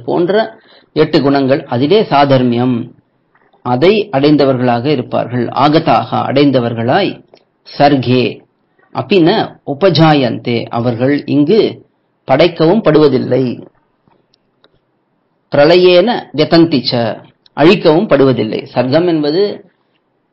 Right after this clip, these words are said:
சிருஷ்டியையும் பிரளயம் என்பது சம்ஹாரத்தையும் காட்டக்கூடியது. அதனால இந்த நல்ல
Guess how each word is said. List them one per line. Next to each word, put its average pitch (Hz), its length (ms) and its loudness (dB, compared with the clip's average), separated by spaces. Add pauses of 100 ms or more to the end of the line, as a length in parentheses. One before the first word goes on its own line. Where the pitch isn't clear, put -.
சிருஷ்டியையும் 165 680 0 (1040)
பிரளயம் 160 400 4
என்பது 147 320 0 (680)
சம்ஹாரத்தையும் 156 680 0
காட்டக்கூடியது. 143 580 -6 (480)
அதனால 147 280 -4 (200)
இந்த 143 260 -2 (1600)
நல்ல 135 200 -2